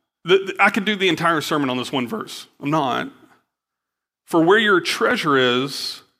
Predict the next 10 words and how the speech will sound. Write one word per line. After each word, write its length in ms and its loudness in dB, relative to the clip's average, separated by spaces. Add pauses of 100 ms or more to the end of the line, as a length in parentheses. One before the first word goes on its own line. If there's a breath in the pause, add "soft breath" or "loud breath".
(140)
there 220 2
your 160 2
heart 240 2
will 120 2
be 140 0
also." 560 -8 (1120)
Where 100 -2
your 100 0
treasure 640 0
is, 560 -4